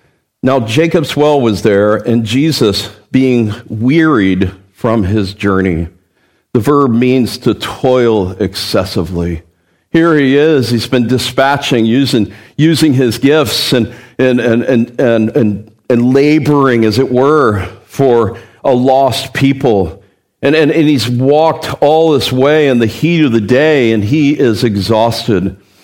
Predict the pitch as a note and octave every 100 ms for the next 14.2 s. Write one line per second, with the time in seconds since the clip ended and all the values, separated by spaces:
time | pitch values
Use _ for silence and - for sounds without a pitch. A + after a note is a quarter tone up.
0 | _ _ _ - D3 C#3 - G#3+ G#3+ D3
1 | C#3+ D#3 F3 F3 B2+ C3+ C#3+ D3 - A#2
2 | G2+ B2+ C#3+ C#3+ B2+ A2 - A2+ B2+ A#2
3 | B2 C3 A#2+ F#2 B2 B2+ A#2+ - B2+ B2
4 | A2+ - - - - A2+ G2+ G2+ C#3 C#3
5 | - C#3 B2 G#2 B2 A2 G#2+ B2 G2+ A#2+
6 | A2 C3 G2+ G#2 G#2 G#2+ G2+ G#2+ F#2 G2+
7 | G2+ G2 G#2 F#2 F#2 - C3+ G#2 G#2+ G2+
8 | F#2 F#2 - G#2+ - A2+ G#2 F#2 F2+ -
9 | G3+ F3+ F#2 A#2+ A#2+ F2+ F#2+ E2+ - F#2+
10 | A2 A#2+ A#2+ A2+ C#3 A2+ G2 C3+ C#3+ A#2
11 | G#2 D#2+ - - - A#2+ A#2 A#2 C#3 C#3
12 | D3 C#3 C3 A#2+ A#2 A#2+ A#2 G2 C3+ C3+
13 | B2+ B2 A2+ G2 C#3+ D#3 B2+ G#2+ B2+ G#2+
14 | B2